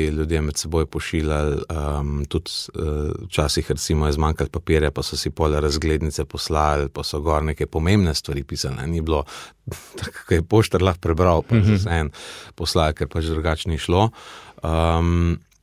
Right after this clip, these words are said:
Speaker 1: in sem hvaležen za ta material, zagotovo, ker potem lahko dobim en vpogled v ta čas, o katerem pišem.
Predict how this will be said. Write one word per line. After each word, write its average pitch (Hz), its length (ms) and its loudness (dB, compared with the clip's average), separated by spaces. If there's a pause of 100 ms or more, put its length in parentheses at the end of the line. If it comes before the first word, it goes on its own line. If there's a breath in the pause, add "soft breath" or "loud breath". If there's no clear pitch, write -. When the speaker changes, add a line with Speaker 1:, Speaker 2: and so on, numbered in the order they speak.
Speaker 1:
in 92 300 4
sem 123 220 6
hvaležen 98 680 6
za 76 180 -6
ta 76 180 0
material, 76 520 0
zagotovo, 90 580 0
ker - 160 -4
potem 87 340 -2
lahko 85 600 4
dobim 80 520 0
en 80 260 -2
vpogled 76 560 0
v 85 120 -10
ta 73 160 -2
čas, 95 400 2
o 98 80 -6
katerem 104 400 0
pišem. 98 380 0